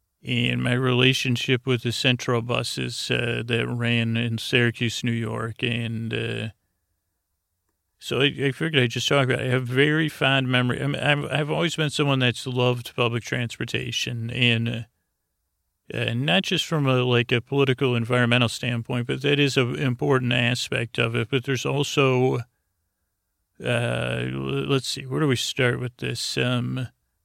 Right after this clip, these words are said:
I don't know. I just always feel like it's m-, like I'm on more of an adventure, I guess 'cause it's less under your control,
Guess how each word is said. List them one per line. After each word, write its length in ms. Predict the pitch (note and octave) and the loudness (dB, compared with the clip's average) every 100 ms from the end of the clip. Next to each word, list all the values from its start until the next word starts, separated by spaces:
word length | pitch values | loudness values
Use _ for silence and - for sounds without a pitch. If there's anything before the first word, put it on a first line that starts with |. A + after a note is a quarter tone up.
| _ - | _ -6
I 60 | |
don't 140 | F3 G#3 | 0 4
know. 180 | B2+ | 4
I 140 | B2+ C3 | 6 2
just 240 | D3+ C#3+ | 2 2
always 200 | D#3+ C#3 | 4 2
feel 220 | - D3+ | 0 2
like 160 | D3 B2 | 4 2
it's 160 | A#2+ C3+ | 0 -2
m-, 200 | C3+ D3 | -2 -2
like 340 | D3 B2+ C#3 | 0 2 2
I'm 200 | B2 C3 | 2 2
on 220 | C#3 C#3 | 2 2
more 240 | C3 C3 B2 | 2 4 4
of 100 | A#2+ | 2
an 80 | |
adventure, 600 | A#2+ A#2 B2 B2 - B2 | -2 0 4 4 2 -2
I 40 | B2 | 2
guess 240 | B2 C3 | 2 2
'cause 200 | - A#2+ | 0 -2
it's 180 | A#2+ - | -2 -4
less 340 | B2+ B2 A#2 | 0 0 0
under 200 | B2 A#2+ | 0 0
your 160 | A#2+ A2+ | 0 0
control, 960 | - A2+ - C3+ B2+ A#2+ A2+ A#2 A#2+ | -2 -4 -2 0 2 2 2 0 -4